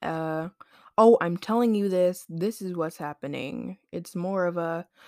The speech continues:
"Oh, you're gonna feel this, you're gonna feel this, you're gonna feel that." And that's really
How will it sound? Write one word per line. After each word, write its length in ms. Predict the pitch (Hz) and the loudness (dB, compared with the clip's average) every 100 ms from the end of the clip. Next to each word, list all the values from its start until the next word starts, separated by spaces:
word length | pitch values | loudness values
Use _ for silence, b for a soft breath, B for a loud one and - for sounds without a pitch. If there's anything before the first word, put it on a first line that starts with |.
| b b | b b
"Oh, 280 | 247 277 233 | 0 2 2
you're 140 | 175 175 | 0 -4
gonna 200 | 170 160 | -6 -8
feel 340 | - 190 185 | -4 -4 -2
this, 400 | 226 285 185 - | -2 -4 -4 -8
you're 80 | 185 | -10
gonna 180 | 165 160 | -8 -8
feel 260 | 165 156 | -8 -8
this, 500 | 170 220 220 190 196 | -6 -6 -4 -6 -8
you're 80 | 165 | -10
gonna 180 | 156 151 | -10 -10
feel 220 | - 160 | -10 -8
that." 460 | 190 190 165 139 - - - _ _ _ _ _ _ _ _ _ | -6 -6 -6 -6 -12 -20 -20 _ _ _ _ _ _ _ _ _
And 160 | 180 | -6
that's 360 | 170 165 - - | -6 -6 -10 -6
really 560 | 208 175 170 160 175 | 0 2 0 -4 -6